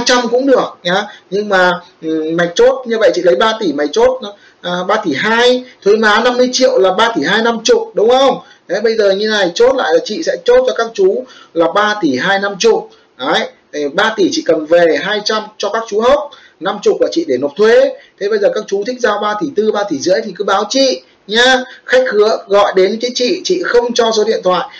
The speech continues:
làm việc hết với các chú. Các chú thích ký cái gì chị ký. Nào, được chưa? Đấy, em đảm bảo với chị, môi giới đưa khách vào nhà chị ấm ấm luôn.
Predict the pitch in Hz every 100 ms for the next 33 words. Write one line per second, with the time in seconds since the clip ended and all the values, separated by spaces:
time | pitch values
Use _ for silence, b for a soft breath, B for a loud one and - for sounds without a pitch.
0 | B 170 175 165 170 202 240 190 - -
1 | 185 185 - B - 233 220 214 294 -
2 | 254 254 285 262 220 180 190 - 214 247
3 | 269 b b 190 208 190 170 190 175 220
4 | 220 190 175 175 185 B _ 92 98 190
5 | 135 156 127 139 139 214 180 190 180 170
6 | 175 220 208 - 247 254 185 160 151 -
7 | 190 190 254 254 226 262